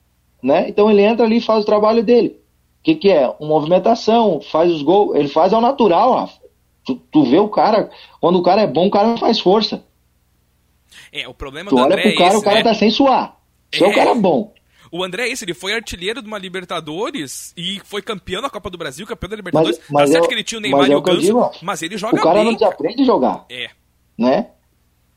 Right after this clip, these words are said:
Speaker 1: O cara ganhou, o cara não desaprende a jogar, né, meu? Não tem.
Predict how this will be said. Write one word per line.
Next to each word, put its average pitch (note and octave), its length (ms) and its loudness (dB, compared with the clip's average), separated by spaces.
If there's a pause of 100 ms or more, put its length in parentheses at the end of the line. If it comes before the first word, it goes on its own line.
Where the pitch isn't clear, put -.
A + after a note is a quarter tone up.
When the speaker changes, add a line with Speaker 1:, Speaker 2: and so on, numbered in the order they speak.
Speaker 1:
O - 20 -20
cara F3+ 220 2
ganhou, G#3 400 2
o - 40 0
cara G#3 180 0
não A3+ 100 0
desaprende G3+ 440 0
a B3+ 40 4
jogar, A#3 400 2
né, B3 160 -8
meu? G#3 340 -8
Não D3 120 -6
tem. C#4+ 440 0